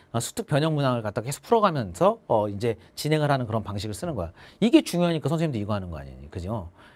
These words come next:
그러니까 중요한 걸 갖다 먼저 하는 게 맞다. 알겠지? 음, 그렇게 보시면 되겠어요.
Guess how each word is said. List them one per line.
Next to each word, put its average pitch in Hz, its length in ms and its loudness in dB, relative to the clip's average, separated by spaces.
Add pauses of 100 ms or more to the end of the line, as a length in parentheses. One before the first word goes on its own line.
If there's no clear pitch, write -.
그러니까 170 120 8
중요한 190 440 4
걸 160 140 6
갖다 135 200 0
먼저 113 260 -2
하는 104 120 -2
게 104 60 -4
맞다. 87 520 -4 (180)
알겠지? 98 420 -2 (420)
음, 101 80 -8
그렇게 131 240 -4
보시면 107 280 -8
되겠어요. 87 320 -10